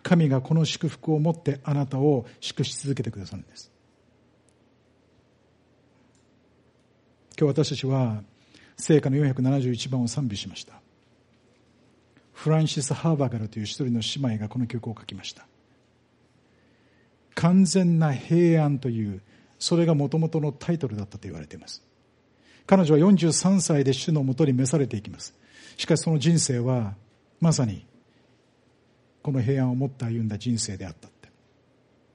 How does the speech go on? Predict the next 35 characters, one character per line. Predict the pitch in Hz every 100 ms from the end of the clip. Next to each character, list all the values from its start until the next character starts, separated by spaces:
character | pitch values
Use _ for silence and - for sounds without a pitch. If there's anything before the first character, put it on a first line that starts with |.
| _ _ _ _ _ _ _ _ _ _ _ _ _ -
先 | - 165
ほ | 156
ど |
の | 156
箇 | 151 156
所 | 139
は |
こ | 127
ん | 170
な | 160
ふ |
う |
に | 143
あ |
り | 101
ま | 92
し | -
た。 | - - _ _ _ _ _ _ _ _ _ _ _ _ _ _ _ _ _ _ _ _ _ _ _ _ _ _ _ _ _ _ _ _ _ _ _ _ _
「神 | - 180 170
の | 156
賜 | - 165 180
う | 151
安 | 135 131
け | 165
さ | - 143
は | 131 123 - _ _ -
川 | - 170 180
の | 180
ご | 156
と | 123
く | 110 110 - _ _ _ _
流 | 127 131 139
れ | 131
来 | -
て、 | -